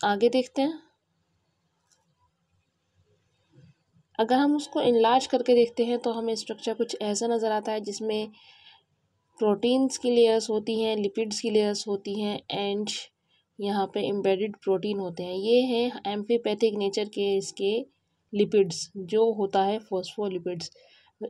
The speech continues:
इस तरह का कुछ स्ट्रक्चर होता है, वन हेड and टू टेल वाला। इसी, ये रहा, ऐसे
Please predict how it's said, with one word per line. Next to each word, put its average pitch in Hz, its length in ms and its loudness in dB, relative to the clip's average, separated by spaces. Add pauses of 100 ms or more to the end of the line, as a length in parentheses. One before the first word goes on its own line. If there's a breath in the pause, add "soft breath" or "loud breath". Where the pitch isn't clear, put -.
(240)
इस 220 200 -4
तरह 240 180 2
का 226 160 -2
कुछ 220 280 -8
स्ट्रक्चर 208 340 -4
होता 214 280 -6
है, 220 160 -4
वन 202 220 -6
हेड 196 300 -4
and 190 220 -6
टू 220 120 -2
टेल 214 240 -2
वाला। 180 360 -4 (160)
इसी, 196 480 -8
ये 190 400 -6
रहा, 165 120 -14 (220)
ऐसे 180 300 -12